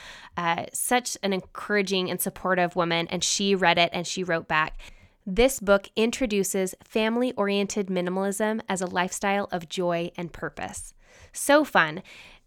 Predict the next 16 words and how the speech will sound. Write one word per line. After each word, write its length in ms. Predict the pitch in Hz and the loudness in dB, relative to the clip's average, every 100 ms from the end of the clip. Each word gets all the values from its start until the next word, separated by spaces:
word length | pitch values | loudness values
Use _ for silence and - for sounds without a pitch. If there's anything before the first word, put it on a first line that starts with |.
| - | -4
The 200 | 196 254 | 2 4
whole 200 | 302 330 | 4 2
process 440 | 285 254 262 262 | 4 4 4 -2
was 160 | 240 226 | -2 -2
incredible, 640 | 226 196 185 185 175 170 | -2 0 0 0 -2 -2
and 300 | - 185 180 - - _ _ | -2 -2 -4 -8 -18 _ _
taking 480 | - 277 277 294 277 | -8 -4 -2 -2 -2
ownership 640 | 202 202 208 - 226 220 - - - - - - - 202 | -2 0 -2 -2 0 0 0 -4 -6 -20 -20 -20 -6 0
of 160 | 202 | 2
not 280 | 214 214 247 | 4 4 4
only 280 | 214 214 214 | 2 2 2
the 140 | 202 180 | 2 0
writing, 640 | 170 170 196 247 277 294 - | 2 2 2 0 -2 -6 -6
but 140 | 190 | -4
also 640 | 185 185 185 208 196 190 202 _ _ _ _ | 0 0 0 0 2 0 -2 _ _ _ _
the 640 | 180 175 175 170 170 170 | -12 -4 -2 0 0 -2